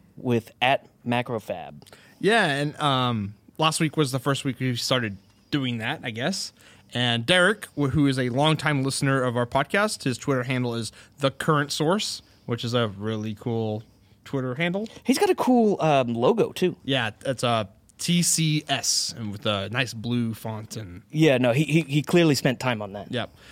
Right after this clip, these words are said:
Speaker 2: But he emailed us last week asking that what we had any project ideas about this ginormous thyristor that he just got. And it's a one thousand two, uh, one thousand two hundred volt S C R thyristor.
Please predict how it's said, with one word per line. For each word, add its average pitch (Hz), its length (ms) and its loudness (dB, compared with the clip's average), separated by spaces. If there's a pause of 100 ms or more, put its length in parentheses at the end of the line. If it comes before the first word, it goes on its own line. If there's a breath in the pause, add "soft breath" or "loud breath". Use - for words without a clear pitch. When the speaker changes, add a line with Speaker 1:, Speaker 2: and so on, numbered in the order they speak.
(220 loud breath)
Speaker 2:
But 143 160 4
he 185 280 4
emailed 170 220 4
us 139 220 2
last 135 240 -2
week 131 240 2 (260 soft breath)
asking 156 640 2 (140)
that 139 380 0 (460)
what 151 360 2
we 165 100 4
had 151 240 2
any 123 140 -2
project 254 420 0
ideas 131 340 0
about 120 300 -4
this 123 280 -4 (300 soft breath)
ginormous 160 1000 4 (240)
thyristor 143 520 2
that 113 140 -2
he 113 160 -4
just 107 240 -6
got. - 460 -6 (480 soft breath)
And 123 100 0
it's 120 140 -2
a 117 100 2
one 135 300 -2
thousand 135 360 -2
two, 131 360 -2
uh, 120 220 0
one 143 200 -2
thousand 127 280 -2
two 135 120 -4
hundred 127 200 0
volt 113 280 0 (240)
S 127 160 -4
C 110 160 -4
R 117 220 0
thyristor. 104 560 -4